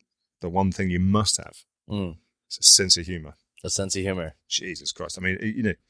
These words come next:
Speaker 1: you wanna live lo-, long in I T.
Speaker 2: Yeah.
Speaker 1: Uh,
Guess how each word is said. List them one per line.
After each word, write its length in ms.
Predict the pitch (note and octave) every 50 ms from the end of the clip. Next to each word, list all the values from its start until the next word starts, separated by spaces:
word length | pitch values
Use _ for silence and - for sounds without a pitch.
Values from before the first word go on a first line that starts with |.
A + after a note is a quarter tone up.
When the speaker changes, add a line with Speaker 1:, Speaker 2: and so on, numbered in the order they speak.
| _ _ _ _ -
Speaker 1:
you 80 | - C3+
wanna 140 | D3+ C3+ A#2
live 220 | A#2+ B2+ B2+ G#2
lo-, 240 | G#2 G#2 G#2+ G#2+ G#2+
long 300 | G#2+ A2 A2 A2+ G#2+ G2
in 140 | G2 F#2 F2+
I 160 | F2+ F#2 F2+
T. 360 | E2+ - - F#2+ E2 D#2 D#2+ E2 _ _ _ _
Speaker 2:
Yeah. 260 | - F2 E2+ D#2+ D#2 - _ _ _ -
Speaker 1:
Uh, 520 | - F#2 F#2 F#2 F2+ F2+ F2+ F2 F2 E2+